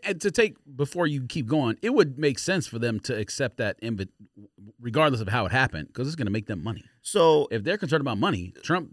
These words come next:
Speaker 1: being there is gonna get them paid.
Speaker 2: S-, so, and, and here's the thing. So then, like, when we went to SneakerCon, we did the show, whatever. They weren't trying to give us no,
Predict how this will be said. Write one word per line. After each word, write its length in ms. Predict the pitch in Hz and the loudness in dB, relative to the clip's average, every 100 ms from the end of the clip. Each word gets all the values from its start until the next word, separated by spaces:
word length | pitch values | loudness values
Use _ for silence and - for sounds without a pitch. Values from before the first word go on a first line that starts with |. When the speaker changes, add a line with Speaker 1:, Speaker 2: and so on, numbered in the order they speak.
| 110 | 0
Speaker 1:
being 200 | 156 127 | 2 2
there 160 | 98 | 0
is 80 | 98 | -2
gonna 120 | 101 | -4
get 120 | 95 | -4
them 140 | 107 95 | -4 -2
paid. 280 | 151 104 - | -2 -2 -6
Speaker 2:
S-, 80 | - | -2
so, 340 | 196 165 151 - | 6 6 6 2
and, 120 | 127 | -6
and 160 | - 165 | 0 2
here's 160 | 190 156 | 2 0
the 60 | |
thing. 180 | - 135 | -4 -4
So 120 | 147 | 0
then, 160 | 139 135 | 0 0
like, 120 | 127 | 0
when 140 | 120 | 0
we 80 | 139 | -2
went 220 | - 214 | 0 -2
to 80 | 208 | -2
SneakerCon, 760 | 196 160 123 - 123 104 101 98 | -6 -6 -8 -6 -2 0 -2 -2
we 100 | 117 | -4
did 180 | 120 151 | 2 4
the 80 | 175 | 4
show, 340 | 165 143 139 | 4 4 4
whatever. 560 | - 139 135 127 127 - _ _ _ | 2 4 4 4 0 -4 _ _ _
They 100 | 180 | 2
weren't 220 | 170 156 | 4 2
trying 260 | 160 131 123 | 2 2 0
to 80 | |
give 240 | 110 120 113 | 0 0 2
us 180 | 113 113 | 0 0
no, 440 | 104 95 90 87 | -2 0 -2 -6